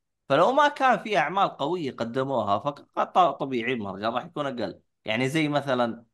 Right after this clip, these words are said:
آم، ال-، الأوسكار، يوم ما يكون في أعمال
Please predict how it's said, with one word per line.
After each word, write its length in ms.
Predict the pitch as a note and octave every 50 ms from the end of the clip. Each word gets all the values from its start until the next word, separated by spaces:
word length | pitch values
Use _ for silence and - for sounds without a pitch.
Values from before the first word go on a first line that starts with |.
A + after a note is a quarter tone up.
| _ _ _ _ - -
آم، 880 | F2+ F#2 F#2 F#2 F#2 F#2+ F#2+ F#2 F#2 F#2 F#2 F2+ F#2 F#2 F2+ E2+ F2 - _ _ _ _ _ _ _ _ _
ال-، 380 | - - D2+ E2+ F2 F2 E2+ E2+ E2+ E2+ E2 D#2 D#2 D2+ D2+ D2 C#2 C2+ C2+ C2+ - B1+ B1 G1+ -
الأوسكار، 640 | G#2+ A2+ A2 C#3 C3+ B2+ A#2 - - - - G2 G#2
يوم 300 | G#2+ A2+ A#2+ B2+ C3+ D3+
ما 80 | E3
يكون 280 | E3 D#3 D#3+ - D#3 C#3
في 200 | B2+ - C#3+ B2
أعمال 340 | A2+ G#2 A2+ B2 C3+ C3+ B2